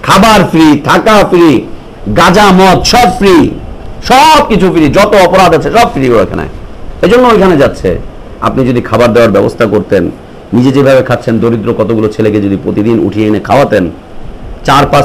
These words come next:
তরকারির নিচে আমাদের ঢাকা শহরে খাওয়া হয়ই না। তিন চারটা তরকারির নিচে তরকারি রান্না করলে বউয়ের হাতে কতগুলা যে, বউকে যে কতগুলা বকা খেতে হয় স্বামীর হাতে। আপনার এই যে খাবার, এই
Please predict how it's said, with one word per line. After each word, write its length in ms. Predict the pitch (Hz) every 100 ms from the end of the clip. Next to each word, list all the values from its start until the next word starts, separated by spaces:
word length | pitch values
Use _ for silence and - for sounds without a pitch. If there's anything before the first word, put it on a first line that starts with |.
| -
তরকারির 320 | 131 135 131
নিচে 200 | 131 131
আমাদের 220 | 120 110
ঢাকা 220 | 107 107
শহরে 200 | 104 135
খাওয়া 380 | 117 113 143 185 - - - - - - 107
হয়ই 340 | 135 175 160
না। 360 | 120 87 67 - - - - - -
তিন 140 | 170
চারটা 240 | 180 170 165
তরকারির 380 | 160 143 160
নিচে 180 | 151 147
তরকারি 280 | 139 135 143
রান্না 240 | 135 139
করলে 240 | 127 131 123
বউয়ের 220 | 120 127
হাতে 160 | 120 117
কতগুলা 400 | 123 120 117 113
যে, 200 | 113 104
বউকে 440 | 107 127 117 131
যে 120 | 113
কতগুলা 360 | - 110 117 110
বকা 240 | 101 110
খেতে 240 | 113 107 104
হয় 200 | 90 85 - - - - -
স্বামীর 300 | 117 113 101
হাতে। 240 | - 87 - - - - - - - - - - - - - - - - - - - -
আপনার 360 | 113 170 196
এই 220 | 160 185
যে 200 | 180 165
খাবার, 480 | 165 - 135 160 151
এই 120 | 135